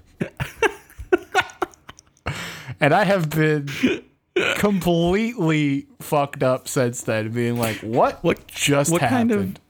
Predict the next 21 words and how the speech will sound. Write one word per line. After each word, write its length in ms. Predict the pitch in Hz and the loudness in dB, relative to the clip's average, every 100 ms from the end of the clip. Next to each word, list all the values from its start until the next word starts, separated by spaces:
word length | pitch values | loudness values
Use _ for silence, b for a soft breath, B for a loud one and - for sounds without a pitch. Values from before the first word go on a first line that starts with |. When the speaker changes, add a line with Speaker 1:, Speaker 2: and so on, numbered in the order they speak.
| _ | _
Speaker 2:
antiquated 760 | 160 160 170 170 165 170 160 156 | 0 2 2 0 0 0 2 0
worldviews 600 | 139 139 147 143 139 123 120 | 2 0 0 0 2 2 2
are 100 | 113 | 2
we 120 | 107 | 2
talking 420 | 113 127 147 95 | 2 0 0 -2
here? 380 | 87 64 117 117 - | -2 -2 -4 -8 -2
Speaker 1:
Uh, 380 | 143 160 170 156 | 2 2 2 -2
this 260 | 165 247 359 | -2 -2 2
individual 640 | 349 302 180 185 170 160 | 2 2 2 2 2 0
said 380 | 143 151 135 135 | 0 0 0 0
that 280 | 131 123 - | -2 -2 -2
people 440 | 170 185 190 180 | -6 -2 2 2
incarcerated 1000 | 131 131 - 139 147 135 120 117 117 110 | 2 0 2 2 2 2 2 2 0 -2
should 480 | - 131 123 117 - _ - | 0 2 2 0 -4 _ -4
essentially 560 | - 220 220 190 180 156 | 0 2 0 2 2 2
work 520 | 135 139 131 - - | 2 0 -2 -8 -12
for 160 | - 123 | -2 0
sla-, 340 | - 139 139 | 0 -2 0
like, 260 | 147 123 - | -2 -2 -2
be 160 | 160 | 0
slaves, 680 | - 156 147 110 107 110 - | 0 0 0 0 -2 -2 -2